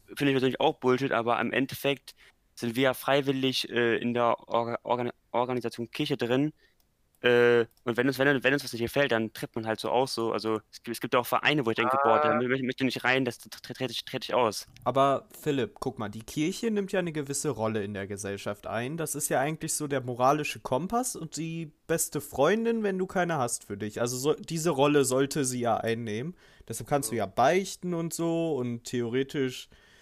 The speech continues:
Speaker 3: äh, gibt's ja hier, ne, ne, die Polizei darf dich ja nicht einfach aus einer Kirche rausziehen. Äh, und der Pfarrer,
Speaker 2: Ja.
Speaker 3: der hört dir ja auch zu bei all deinen Problemen, die du hast.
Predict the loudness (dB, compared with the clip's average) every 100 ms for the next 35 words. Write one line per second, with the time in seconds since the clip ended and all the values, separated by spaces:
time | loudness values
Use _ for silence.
0 | -20 _ _ 0 2 0 -2 -2 0 0
1 | -2 0 0 0 -4 -6 -10 _ -2 0
2 | 2 0 0 -4 -2 -2 0 0 2 0
3 | 0 0 0 -2 -4 -2 -4 -4 -6 -4
4 | -2 -2 -2 -2 -2 -2 -2 -4 -4 -4
5 | -6 -8 -14 -20 -20 _ _ -6 0 2
6 | 2 2 2 0 2 4 6 6 4 4
7 | 2 4 4 2 0 -4 -2 0 0 0
8 | 0 -2 -4 -6 -8 -4 -4 -4 -6 -6
9 | -6 -4 -6 -8 -16